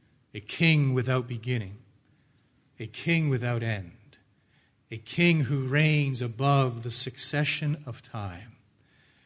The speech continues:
There are no principles, there are no actions, there are no causes inherent to God or external to God that cause him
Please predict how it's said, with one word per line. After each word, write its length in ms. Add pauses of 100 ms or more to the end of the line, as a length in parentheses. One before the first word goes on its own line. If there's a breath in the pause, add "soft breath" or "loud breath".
(160 soft breath)
There 400
are 240
no 280
principles, 880
there 260
are 180
no 340
actions, 640
there 300
are 180
no 240
causes 800
inherent 800
to 240
God 500 (360 soft breath)
or 180
external 800
to 220
God 440 (240 soft breath)
that 200
cause 480
him 240